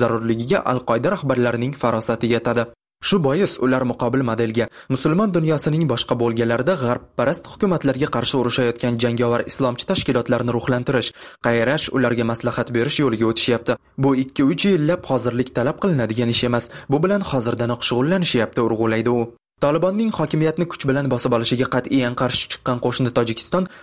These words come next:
Afg'onistonning yangi hukumati chet ellik jangarilarni qurollantirayotgani, xususan, tojik fuqarolaridan tuzilgan Jamoati Ansorulloh guruhini dastaklayotganidan shikoyat qilgan edi.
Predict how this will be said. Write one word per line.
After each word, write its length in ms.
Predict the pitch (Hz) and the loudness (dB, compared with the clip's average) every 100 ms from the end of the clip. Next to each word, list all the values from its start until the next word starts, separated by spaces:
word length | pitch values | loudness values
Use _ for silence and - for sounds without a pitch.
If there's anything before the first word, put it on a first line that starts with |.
| - | 0
Afg'onistonning 640 | 131 151 165 180 185 214 147 | 0 0 -2 0 2 2 2
yangi 200 | 139 147 - | 2 0 -2
hukumati 440 | - 123 135 202 - | -2 -2 0 0 0
chet 200 | 131 127 | 0 2
ellik 200 | 120 120 - | 2 0 0
jangarilarni 560 | 120 113 117 117 123 190 | 0 2 2 2 0 -2
qurollantirayotgani, 920 | 135 120 117 120 127 127 127 - 135 107 - - | 0 2 2 0 0 0 0 0 0 -2 -6 -4
xususan, 400 | - 165 202 196 | 0 2 0 0
tojik 280 | 139 123 120 | 0 -2 -4
fuqarolaridan 720 | - 135 131 131 127 127 123 | -4 0 2 2 0 -2 -4
tuzilgan 400 | 123 120 123 196 123 | -2 -2 0 0 0
Jamoati 500 | 120 120 117 120 135 123 | 0 0 0 0 0 0
Ansorulloh 540 | 123 135 143 156 127 131 | 0 0 2 0 0 0
guruhini 380 | 123 117 170 175 | 0 0 0 0
dastaklayotganidan 920 | 131 127 120 120 117 - 117 117 123 | -2 -2 0 2 0 -2 -2 -2 -2
shikoyat 360 | - 123 117 117 | -2 0 0 0
qilgan 300 | 123 120 120 | -2 0 0
edi. 100 | 117 | 0